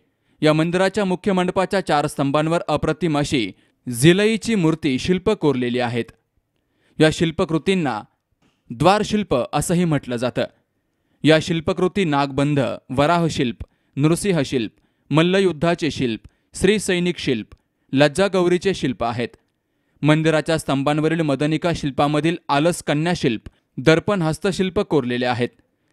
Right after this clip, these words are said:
या शिल्पकृती अत्यंत नाजूक आणि भावूक सौंदर्याच्या दृष्टीनं उत्कृष्ट आहेत. शिल्पकृतीकालीन कालिया मर्दन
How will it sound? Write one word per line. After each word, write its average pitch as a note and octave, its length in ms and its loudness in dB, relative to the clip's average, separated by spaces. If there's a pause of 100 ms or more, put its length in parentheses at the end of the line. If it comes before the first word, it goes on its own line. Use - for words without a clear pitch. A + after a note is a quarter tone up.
(500)
या F3 140 6
शिल्पकृती A3+ 600 0
अत्यंत F#3+ 500 0
नाजूक C#3+ 520 0 (440)
आणि D#3+ 180 2
भावूक D#3+ 380 0
सौंदर्याच्या D#3 680 0
दृष्टीनं C3+ 520 -2
उत्कृष्ट - 500 -4
आहेत. A#2+ 260 -2 (1120)
शिल्पकृतीकालीन G#3 1000 0
कालिया D#3+ 420 0
मर्दन C#3+ 460 -2